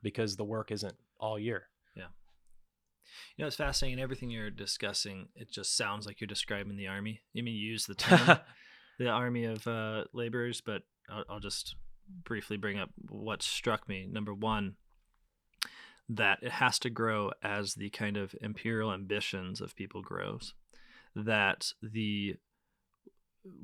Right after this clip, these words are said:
Speaker 2: workforce is increasingly beset by problems like substance abuse, uh, divorce, suicide, which does afflict the military. Um, and, and that it,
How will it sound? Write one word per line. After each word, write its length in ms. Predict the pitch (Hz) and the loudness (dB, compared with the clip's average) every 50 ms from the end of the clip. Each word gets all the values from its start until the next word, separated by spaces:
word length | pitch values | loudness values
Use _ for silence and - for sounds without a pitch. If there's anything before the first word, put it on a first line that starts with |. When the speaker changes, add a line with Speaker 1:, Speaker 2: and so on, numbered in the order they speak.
| - | -6
Speaker 2:
workforce 1200 | 110 113 117 127 127 120 - - - - - - 127 117 104 101 101 107 - - - - - - - _ _ _ _ - | -2 2 6 6 6 6 4 -2 -8 -10 0 4 6 6 8 6 4 4 2 2 2 2 0 0 -4 _ _ _ _ -4
is 320 | 113 110 107 107 104 98 | -2 0 0 0 0 0
increasingly 520 | 101 107 101 - 113 107 - 113 110 107 | -2 -2 0 0 0 0 0 0 0 0
beset 440 | 101 98 95 - - - 113 110 - | -2 -2 0 2 2 2 2 2 0
by 100 | - 98 | 0 -2
problems 580 | 101 - - 107 101 104 101 101 98 98 - - | -4 -2 -2 0 0 0 0 -2 -4 -4 -4 -4
like 180 | 95 92 92 | -4 -4 -4
substance 460 | - - 104 98 95 - - 101 95 - | -2 -2 -2 -2 -4 -6 -6 -6 -6 -6
abuse, 800 | 92 98 123 - - - 104 95 95 92 92 - - - - - - _ _ - | -8 -10 -14 -12 -10 -8 -6 -6 -6 -6 -6 -6 -4 -4 -6 -8 -10 _ _ -12
uh, 140 | 101 95 | -10 -10
divorce, 640 | 92 90 98 95 98 98 98 95 95 90 - - - | -8 -8 -6 -4 -2 -2 0 0 -2 -2 -4 -6 -6
suicide, 640 | - - 98 95 90 - - - 95 95 95 95 98 | -6 -6 -6 -4 -2 -2 -2 -2 -2 -4 -6 -6 -8
which 260 | 92 95 - - - - - - - 143 | -8 -8 -8 -8 -10 -10 -14 -18 -8 -4
does 280 | - 104 95 98 - | -2 0 0 0 -2
afflict 480 | - - - - 113 98 92 - - - _ _ _ _ - | -4 -8 -6 -6 -4 -4 -4 -8 -14 -20 _ _ _ _ -6
the 160 | 110 110 101 | -4 -4 -2
military. 640 | 101 104 101 98 98 - - 92 98 98 101 107 - - - - - - - - - - - - | -2 -2 -2 -2 -4 -4 -6 -8 -6 -6 -8 -10 -12 -14 -20 -20 -20 -20 -20 -20 -20 -18 -4 0
Um, 380 | 117 117 113 110 107 101 95 - _ | 2 4 4 4 2 0 -2 -6 _
and, 320 | - - 113 117 113 113 107 - _ - - | -6 -4 -2 -2 -2 -2 -4 -6 _ -12 -8
and 220 | 120 113 110 107 | -6 -4 -4 -2
that 440 | 110 107 101 101 - 101 - - - - _ _ _ _ _ _ _ _ _ _ - | -2 0 0 -2 -2 -2 -4 -6 -6 -6 _ _ _ _ _ _ _ _ _ _ -4
it, 180 | 113 117 - | -2 -2 -2